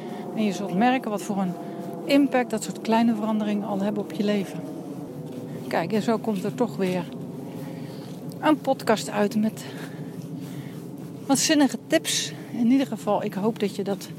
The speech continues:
als zinnig ervaart. Want ik ken de kracht zelf van dit soort veranderingen en dit soort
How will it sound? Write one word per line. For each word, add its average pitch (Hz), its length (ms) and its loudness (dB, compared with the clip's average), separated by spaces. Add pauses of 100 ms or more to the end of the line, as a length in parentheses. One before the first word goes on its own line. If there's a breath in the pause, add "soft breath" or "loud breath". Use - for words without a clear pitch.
(680 loud breath)
als - 280 -4
zinnig 240 340 4
ervaart. 214 480 2
Want 196 340 -2 (240)
ik - 360 -6 (120)
ken 240 200 4
de 202 160 -2
kracht 262 480 2
zelf 220 520 -2 (100)
van 196 280 2 (720 loud breath)
dit 220 260 2
soort - 200 -4
veranderingen 208 640 2
en 196 120 -2
dit 196 140 -4
soort - 240 -8